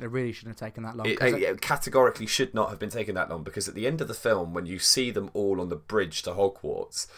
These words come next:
Speaker 2: can, and they do that shot, almost like the classic Avengers shot, where it's, like, the squad lined up and they're ready f-, to go into the next film. Like, I looked at it and I thought, "You, you, you, and you, we hardly know you. I don't really know if I like you yet.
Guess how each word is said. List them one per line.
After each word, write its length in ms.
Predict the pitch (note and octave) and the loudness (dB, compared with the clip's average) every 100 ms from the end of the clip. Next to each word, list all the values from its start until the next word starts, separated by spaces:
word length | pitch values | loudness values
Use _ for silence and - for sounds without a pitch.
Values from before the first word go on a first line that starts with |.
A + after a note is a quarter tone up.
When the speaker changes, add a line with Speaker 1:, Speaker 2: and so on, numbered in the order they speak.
| - - | -20 -18
Speaker 2:
can, 200 | - A2+ G2+ | -2 -2 -2
and 100 | G#2 | -4
they 60 | |
do 160 | G2+ B2+ | 0 2
that 180 | A2+ G2 | 2 2
shot, 420 | - - A2+ F2+ | 2 6 6 6
almost 260 | - F#2 F2 | 0 -2 -2
like 80 | - | -2
the 80 | |
classic 320 | - G#2+ - - | -2 -2 -2 -4
Avengers 520 | E2 G2+ F#2+ E2+ E2 | 0 0 0 -6 -4
shot, 300 | - F2+ E2 | -2 0 0
where 120 | E2 | -2
it's, 100 | D#2+ | 0
like, 160 | F#2+ - | 0 0
the 80 | |
squad 560 | F2+ - - A2+ E2 D2+ | 4 4 6 6 6 2
lined 320 | F2+ F2+ F2+ | -2 0 2
up 280 | G#2 D#2+ - | 2 2 -4
and 100 | E2 | -6
they're 140 | E2 E2 | -2 2
ready 280 | F#2+ F2 | 0 0
f-, 160 | E2 - | -8 -10
to 100 | - | -10
go 220 | D#2+ E2+ F2+ | -2 0 0
into 240 | F2+ G2 | 0 -2
the 100 | F2+ | -2
next 380 | F2 F#2 - - | 0 0 2 4
film. 400 | C#3+ G2 D2 G1+ - - - - - | 6 6 4 -8 -20 -20 -20 -20 -8
Like, 520 | G#2 G2+ G2 G2 - _ _ _ _ _ - | 0 4 4 2 -4 _ _ _ _ _ 4
I 100 | A#2+ | 6
looked 340 | C3 - - | 8 4 4
at 80 | G2 | 0
it 140 | G2+ - | 0 0
and 80 | |
I 60 | F#2+ | -2
thought, 440 | F#2+ A2 G2+ G2 - - | 2 6 8 8 4 -16
"You, 240 | - C3 C#3+ | 0 4 4
you, 260 | A#2 A#2+ | 4 0
you, 240 | A2 G2+ G#2+ | 2 2 2
and 140 | G2 | 2
you, 380 | G2+ F#2+ D#2+ F2 - _ _ _ _ _ _ _ - - - | 2 2 0 -8 -12 _ _ _ _ _ _ _ -20 -18 -6
we 200 | G#2+ A2 | -2 2
hardly 360 | D3 C#3+ A#2 | 6 6 6
know 200 | A2 A2+ | 2 4
you. 420 | A2 G2+ F2 E2+ E2+ | 4 2 -2 -4 -2
I 60 | |
don't 220 | - B2 G2 | 4 4 6
really 180 | A2 | 2
know 160 | G2+ G2 | 4 2
if 100 | F#2 | 2
I 40 | G2 | 2
like 400 | G2 G2+ - - | 4 4 2 -10
you 80 | D#2 | -8
yet. 380 | D#2 D#2+ D#2+ | -4 -2 -4